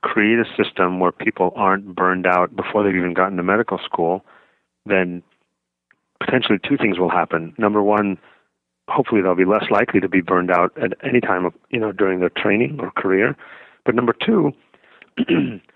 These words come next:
know, that one of the, one of the downfalls of anything that we do in medical education is that you can fix your piece of it, but downstream, if it's gonna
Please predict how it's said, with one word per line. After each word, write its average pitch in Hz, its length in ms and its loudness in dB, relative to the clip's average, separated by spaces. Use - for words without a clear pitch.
know, 110 120 4
that 101 180 -2
one 139 140 2
of 131 80 0
the, 110 280 0
one 131 140 2
of 120 60 2
the 110 80 2
downfalls 104 640 0
of 101 120 -2
anything 117 280 0
that 101 100 -2
we 98 100 -4
do 98 440 2
in 104 140 -6
medical 98 300 0
education 98 600 -2
is 92 160 -2
that 92 200 0
you 113 120 -2
can 101 140 0
fix - 240 -2
your 107 220 2
piece - 320 -2
of 87 100 -2
it, 87 240 -4
but 87 180 -4
downstream, 113 840 -2
if - 120 -2
it's 127 120 -2
gonna 101 260 2